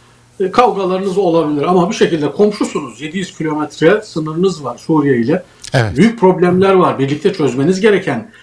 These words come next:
Speaker 1: devlet aklı öyle büyük iddialarla kapıları kapatmayı değil, e, diplomatik olarak ilişkileri sürdürmeyi devam ettirir. Ama Erdoğan hani Sera'dan Süreyya'ya bir bakıyorsunuz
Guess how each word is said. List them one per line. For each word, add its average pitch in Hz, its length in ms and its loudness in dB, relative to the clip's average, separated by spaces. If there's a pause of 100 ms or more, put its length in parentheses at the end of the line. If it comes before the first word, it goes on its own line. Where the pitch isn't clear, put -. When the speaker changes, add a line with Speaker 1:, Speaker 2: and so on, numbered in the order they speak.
(260)
Speaker 1:
devlet 156 520 2
aklı 156 580 -2 (960)
öyle 180 300 0
büyük 208 300 0
iddialarla 170 720 2
kapıları 170 420 0
kapatmayı 165 680 -6
değil, 202 300 0 (840)
e, 139 360 0
diplomatik 240 500 0
olarak 240 260 2
ilişkileri 214 460 0
sürdürmeyi 208 580 0
devam 143 240 2
ettirir. 160 320 -6
Ama 196 260 2
Erdoğan 214 500 2 (380)
hani 190 160 0
Sera'dan 208 580 0
Süreyya'ya 190 680 2
bir 208 80 -4
bakıyorsunuz 196 640 0